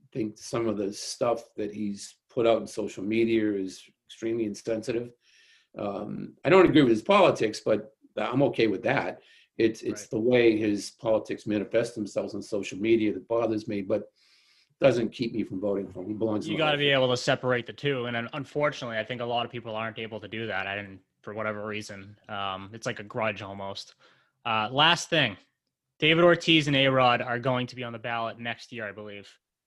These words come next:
Speaker 2: Are, do you see them getting in? What are you, do you think you will vote for them?
Speaker 1: Uh,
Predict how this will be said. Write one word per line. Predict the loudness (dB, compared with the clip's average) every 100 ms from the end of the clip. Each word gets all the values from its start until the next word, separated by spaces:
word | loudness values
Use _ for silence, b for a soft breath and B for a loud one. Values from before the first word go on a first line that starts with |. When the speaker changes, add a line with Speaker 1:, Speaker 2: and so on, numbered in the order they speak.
| _ _ _ -10
Speaker 2:
Are, | -10 -10 _
do | -6
you | -4
see | -4 0 0
them | 0 0
getting | 2 2
in? | 0 0 -4 -8 _ -16
What | -8 -6 -6 -8
are | -8
you, | -8 -10 _ _ _ _ _ -20 -14
do | -8
you | -8
think | -6 -8 -4 -2
you |
will | 0 -2
vote | -6 -8
for | -16
them? | -20 -20 _ _ _ _ _ _ _ _ 6
Speaker 1:
Uh, | 8 8